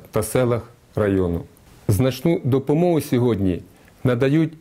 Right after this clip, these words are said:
сільськогосподарські товаровиробники, підприємства і підприємці нашого району, сільські ради. Проте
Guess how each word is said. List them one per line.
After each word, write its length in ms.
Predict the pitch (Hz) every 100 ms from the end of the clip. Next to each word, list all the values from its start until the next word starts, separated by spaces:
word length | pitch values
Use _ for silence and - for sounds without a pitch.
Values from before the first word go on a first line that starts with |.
| -
сільськогосподарські 840 | - 117 143 139 156 135 120 107
товаровиробники, 800 | 113 113 113 101 110 110 101 92 - - - -
підприємства 840 | 139 - 123 113 117 110 - 101 -
і 80 | -
підприємці 800 | 110 123 123 120 139 139 139 123 -
нашого 420 | 110 113 - 110
району, 480 | 104 101 95 92 90 - - -
сільські 580 | - 110 - 143 143 147 -
ради. 460 | 104 90 87 92 - - - -
Проте 540 | 143 135 - 170 175